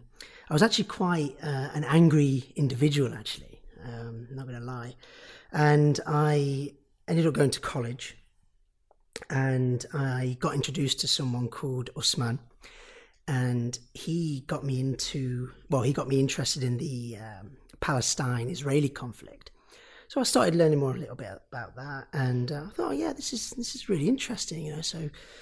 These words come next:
um, researching that, um, and I sort of, like, realised there was a lot of,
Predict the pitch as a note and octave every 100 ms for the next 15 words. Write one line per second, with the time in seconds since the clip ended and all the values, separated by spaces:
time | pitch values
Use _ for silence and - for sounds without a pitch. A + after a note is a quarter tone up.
0 | - - - E3+ D3+ D3 C#3+ C3+ A#2+ -
1 | D3+ C3+ - C3+ - B2+ C#3+ D3 D3 -
2 | C#3 C3+ C3 C3 A#2+ - D3 C3+ C3 B2
3 | - - _ _ _ _ _ _ _ _
4 | - - A#3+ A#3 G#3+ G3 G3+ G#3+ G#3 F#3+
5 | F#3 E3+ F3 F#3+ E3+ C#3+